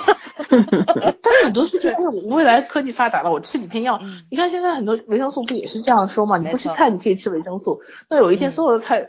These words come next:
Speaker 1: 菜肉啊，什么乱七八糟这些东西，你都可以变成一颗维生素的时候，你是不是只吃一颗维生素你就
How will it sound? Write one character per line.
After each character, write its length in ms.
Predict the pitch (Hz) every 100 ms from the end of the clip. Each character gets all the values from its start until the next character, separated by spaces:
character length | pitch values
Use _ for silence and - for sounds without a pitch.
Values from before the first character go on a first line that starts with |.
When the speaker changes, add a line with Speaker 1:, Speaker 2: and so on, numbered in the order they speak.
| -
Speaker 1:
菜 220 | - 262
肉 200 | 220 262
啊， 180 | 208 180
什 140 | 180 165
么 60 | 202
乱 140 | 226 247
七 40 |
八 80 | 240
糟 120 | 247
这 80 | 240
些 60 | 226
东 120 | 226
西， 60 |
你 60 | 180
都 120 | 226
可 140 | - 180
以 120 | 156 _ _ -
变 120 | 220
成 80 | 208
一 40 |
颗 100 | 214
维 100 | 185
生 100 | 220
素 140 | 240 175
的 60 |
时 80 | 170
候， 40 |
你 100 | 165
是 120 | 139 220
不 60 |
是 100 | 151
只 40 | 120
吃 120 | 170
一 20 |
颗 60 | 175
维 80 |
生 80 | 147
素 80 | 175
你 80 | 131
就 120 | 117